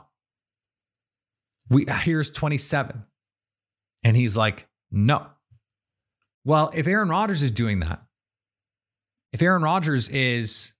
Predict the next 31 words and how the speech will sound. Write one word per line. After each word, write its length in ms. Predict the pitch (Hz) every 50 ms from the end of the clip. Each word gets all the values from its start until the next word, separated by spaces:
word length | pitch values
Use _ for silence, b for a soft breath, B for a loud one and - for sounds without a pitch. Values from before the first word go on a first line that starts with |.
| _ _ _ _ -
in 200 | 165 165 160 151
the 60 | 143
mix, 300 | 139 139 120 - - -
and 160 | - 147 147
you 80 | 180 196
know 160 | 190 175 170
Aaron 180 | 170 165 160 151
Rodgers, 220 | 151 151 135 117
by 160 | - 151 139
the 60 | 139
way, 280 | 135 131 123 110 104 - _ _ _ _ _ _ _ _ _ _ _ _ _ - 196 -
we, 140 | - 117 123
again, 320 | - 123 101 113 107 90 82
we 80 | 82
don't 300 | 82 - 98 107 120 92
know 180 | 131 135 143 147
the 60 | 147
details 400 | 143 135 165 160 - 170 156 151
of 80 | 170 156
the 60 | -
contract, 420 | - - 202 196 - 127 107 -
but 140 | - 131 110
let's 220 | 135 160 175 -
say 500 | - - 202 208 190 147 - - - - _ _ - - - _ _ _ _ _ _ _ _ _ _ _ _ _
this 140 | 135 151 143
is 100 | 170 175
a 60 | 180
real 300 | 156 127 147 165 175 180 165
four-year 420 | - - 160 170 165 160 160 160
deal. 300 | 143 135 156 143 - - - _ _ _ _ _ _ _ _ _ _ _ _ _ _ _ _ _ _ _ _ _ _ _ _ 123 120 - _ - 117 - - - _ _ _ _ _ _ _ - -
Then 460 | - 131 147 165 190 208 208 202 -